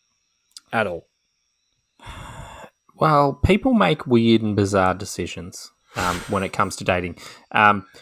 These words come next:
Speaker 2: Ki-, l-, Kimberly's gonna, later her, uh, theme song is gonna be, "Is she really going out with him?" Uh,
Speaker 1: <laughs> Well, it's, I mean, it's kind of a stretch that, like,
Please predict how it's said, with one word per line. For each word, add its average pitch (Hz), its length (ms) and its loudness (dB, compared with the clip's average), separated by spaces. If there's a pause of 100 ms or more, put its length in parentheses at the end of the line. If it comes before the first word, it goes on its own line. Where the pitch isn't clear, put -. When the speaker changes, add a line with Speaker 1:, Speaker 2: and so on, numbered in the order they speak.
(460)
Speaker 2:
Ki-, 127 260 -2 (200)
l-, 135 200 0 (760)
Kimberly's 147 520 4
gonna, 104 240 0
later 107 440 2
her, 101 280 2
uh, 92 320 2
theme 101 320 0
song 98 240 0
is 90 100 -4
gonna 95 220 0
be, 90 360 0
"Is 95 60 2
she - 220 0
really 90 320 0
going 85 400 0
out 87 200 -4
with - 180 -8
him?" 82 300 -6 (840)
Uh, 85 320 -2 (280)
Speaker 1:
<laughs> - 300 -10
Well, 269 180 4
it's, 277 140 2
I 208 100 4
mean, 233 200 4
it's 262 140 0
kind 247 340 4
of 277 60 4
a 226 40 6
stretch - 480 2
that, 117 180 0
like, 120 380 -4